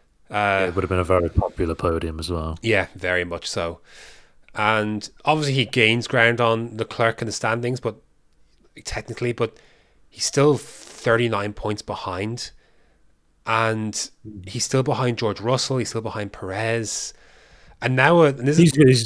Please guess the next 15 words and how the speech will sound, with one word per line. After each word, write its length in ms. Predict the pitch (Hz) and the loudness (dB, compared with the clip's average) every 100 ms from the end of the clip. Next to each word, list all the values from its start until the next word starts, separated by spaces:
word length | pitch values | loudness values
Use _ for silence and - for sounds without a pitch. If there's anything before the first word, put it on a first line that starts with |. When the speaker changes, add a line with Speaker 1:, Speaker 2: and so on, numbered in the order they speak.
| - | -4
Speaker 2:
he's, 100 | - | 0
he 100 | 131 | 0
should 220 | - 107 | 0 0
be 100 | 98 | 2
behind 300 | 85 82 80 | 2 -2 -4
Perez. 480 | 80 76 87 - - 104 | -6 -6 -8 -8 -10 -10
I'm 100 | 98 | -8
sorry. 300 | 87 80 80 | -6 -4 2
Speaker 1:
Yeah, 120 | 247 | 4
no, 120 | 240 | 6
Speaker 2:
He 60 | 247 | 4
Speaker 1:
that, 80 | 247 | 2
Speaker 2:
should. 100 | - | 2
Speaker 1:
that's 140 | - - | 0 4
fine. 240 | 113 131 | 2 2